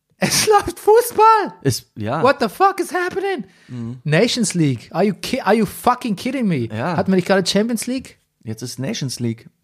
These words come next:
Speaker 1: Was soll das?
Speaker 2: Ja, pff.
Speaker 1: Guckt es wer?
Speaker 2: Weiß ich nicht, aber
Speaker 1: Braucht
Speaker 2: Nations
Speaker 1: es
Speaker 2: League hat
Speaker 1: jemand?
Speaker 2: doch nie jemand geguckt. <laughs> Auch vorher nicht, oder?
Speaker 1: Ja, aber warum ist es jetzt?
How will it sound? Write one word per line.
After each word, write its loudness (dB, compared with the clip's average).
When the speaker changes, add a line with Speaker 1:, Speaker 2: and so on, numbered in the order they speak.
Speaker 1:
Was 2
soll 2
das? -2
Speaker 2:
Ja, -2
pff. -12
Speaker 1:
Guckt 0
es -6
wer? 0
Speaker 2:
Weiß -8
ich -6
nicht, -2
aber -6
Speaker 1:
Braucht 2
Speaker 2:
Nations 2
Speaker 1:
es 0
Speaker 2:
League 4
hat 4
Speaker 1:
jemand? 2
Speaker 2:
doch 6
nie 6
jemand 2
geguckt. -10
<laughs> -20
Auch -6
vorher -2
nicht, -6
oder? -8
Speaker 1:
Ja, -2
aber 0
warum 4
ist -2
es -6
jetzt? -6